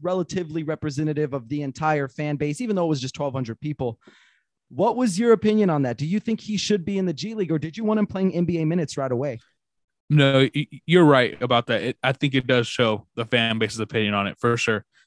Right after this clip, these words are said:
Speaker 2: Because guys like you, who I trust, even, uh,
Speaker 1: <laughs>
Speaker 2: All Day Sport Talk, uh, they're like, "No, keep him in the G League," you know. And I understand that and so I, I, for, uh, man, it's, and it's, sometimes it's just funny, like, to just say stuff immediately. And I'm like,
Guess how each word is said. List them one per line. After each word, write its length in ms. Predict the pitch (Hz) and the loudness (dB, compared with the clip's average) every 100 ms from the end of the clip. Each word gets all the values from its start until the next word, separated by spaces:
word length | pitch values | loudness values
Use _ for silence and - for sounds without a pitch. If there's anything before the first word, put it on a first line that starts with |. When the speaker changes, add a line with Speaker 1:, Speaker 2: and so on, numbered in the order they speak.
| - | -6
Speaker 2:
Because 260 | 127 131 | 0 0
guys 360 | 110 131 135 147 | 2 4 4 4
like 200 | 143 123 | 2 2
you, 200 | 151 147 | 4 4
who 100 | 131 | 4
I 100 | 117 | 0
trust, 500 | - 143 139 131 - | 2 2 2 0 -6
even, 280 | 131 127 120 | -4 -2 0
uh, 180 | 107 101 | 0 2
Speaker 1:
<laughs> 140 | - | 4
Speaker 2:
All 100 | 131 | 4
Day 180 | 127 127 | 2 2
Sport 300 | 180 143 135 | 0 0 0
Talk, 340 | 143 131 131 - _ _ - | 2 2 0 -8 _ _ -4
uh, 220 | 117 110 | 0 0
they're 160 | 117 127 | 2 2
like, 220 | 117 113 | 0 0
"No, 200 | 135 131 | 0 0
keep 220 | - 147 | -2 -2
him 100 | 139 | -2
in 60 | 131 | -4
the 60 | |
G 180 | 123 135 | -2 -2
League," 280 | 131 131 120 | -2 -4 -6
you 120 | 123 | -6
know. 180 | 120 117 104 | -4 -6 -4
And 100 | 123 | -2
I 80 | 139 | 0
understand 400 | 147 - 135 123 | 0 0 -2 -2
that 140 | 117 - _ _ 151 | -4 -8 _ _ -4
and 160 | 147 | -2
so 260 | 170 156 - | 0 0 0
I, 80 | 139 - _ _ | -4 -10 _ _
I, 100 | 143 | -6
for, 320 | 147 202 202 160 | -2 0 0 0
uh, 60 | |
man, 300 | 165 170 170 - | 2 2 2 0
it's, 160 | 175 - | -2 0
and 140 | 202 | -4
it's, 120 | 185 | -2
sometimes 360 | - 226 202 170 | -2 0 0 -2
it's 80 | 165 | -4
just 200 | 156 - | -8 -4
funny, 220 | 151 151 | -2 0
like, 160 | 135 127 | -2 -4
to 80 | |
just 340 | 127 127 - - | -8 -10 -10 -10
say 280 | - 131 131 | -2 2 2
stuff 280 | - 135 | 2 2
immediately. 640 | 131 120 127 131 131 131 131 | 2 0 2 2 2 2 0
And 100 | 120 | 0
I'm 140 | 120 | -2
like, 200 | 117 110 | -2 -4